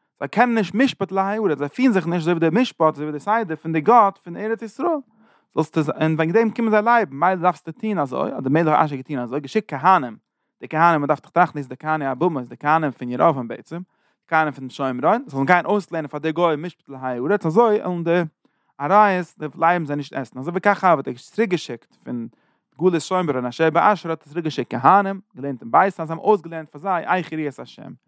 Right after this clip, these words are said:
יעצט למעשה, דאס רוף די גמרא שפעטער, גר ההרות, און איך מיין גאר געווען, קעלי, אבער נישט, אה, מיט אמת, נאר וואס ער מיר געהאט פון דער לייב, אבער למעשה נישט נאר, נישט דאס, נאר שטייט אין פערשן פסוק, דו,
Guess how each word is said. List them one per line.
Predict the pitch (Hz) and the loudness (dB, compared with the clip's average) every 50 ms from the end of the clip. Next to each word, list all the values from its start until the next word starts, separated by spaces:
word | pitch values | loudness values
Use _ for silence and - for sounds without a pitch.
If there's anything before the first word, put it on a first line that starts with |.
| _ _ _ _ _ _ - | _ _ _ _ _ _ -8
יעצט | 139 127 - | -8 -4 -2
למעשה, | 151 160 202 226 254 214 - - 175 | 2 4 4 4 4 2 -2 -6 -6
דאס | 202 214 180 - | -6 -6 -6 -8
רוף | 185 202 156 | -12 -14 -14
די | 147 156 | -12 -10
גמרא | 165 180 190 170 151 | -8 -6 -4 -6 -4
שפעטער, | - - 180 175 160 - 135 | -2 0 0 0 0 -2 0
גר | 127 156 156 151 143 | 2 4 4 4 2
ההרות, | 139 139 143 147 135 123 117 | 0 -2 -2 -4 -6 -8 -12
און | 123 117 | -16 -8
איך | - 123 | -4 -4
מיין | 127 123 | 0 2
גאר | 143 170 175 170 | 4 4 4 2
געווען, | 151 135 127 131 139 139 | 0 -4 -6 -10 -10 -10
קעלי, | - 156 185 220 254 269 254 _ _ _ _ _ _ _ - | -10 -10 -10 -10 -10 -12 -14 _ _ _ _ _ _ _ -6
אבער | 139 156 175 | -4 -2 -2
נישט, | 190 - - - _ - | -4 -4 -8 -14 _ 0
אה, | 139 131 131 | 2 2 2
מיט | 123 127 - - | 2 2 2 2
אמת, | 151 202 247 262 - | 2 2 2 0 -2
נאר | 226 202 | -2 -2
וואס | 185 196 | -2 0
ער | 180 185 | 0 2
מיר | 196 214 208 | 2 2 2
געהאט | 190 180 170 151 - | 4 2 2 0 0
פון | 160 156 | -4 -6
דער | 143 139 | -4 -2
לייב, | 131 123 123 120 127 | -2 -4 -4 -6 -8
אבער | 127 135 147 | -10 -6 -2
למעשה | 175 214 226 214 - 165 | 0 0 0 0 -2 -4
נישט | 185 - - | -6 -4 -4
נאר, | 151 139 | -4 -4
נישט | 131 143 147 139 | -4 -6 -6 -4
דאס, | 147 233 196 170 185 185 - - - | -2 -2 -2 -2 -2 -4 -8 -12 -12
נאר | 143 | -8
שטייט | 135 - 156 156 | -2 -2 -2 -2
אין | 143 | 0
פערשן | - 156 156 156 - 147 | 0 -2 -2 0 -2 -4
פסוק, | 139 - 214 220 - 160 143 | -4 -4 -4 -4 -2 -2 0
דו, | 139 147 165 | 0 0 0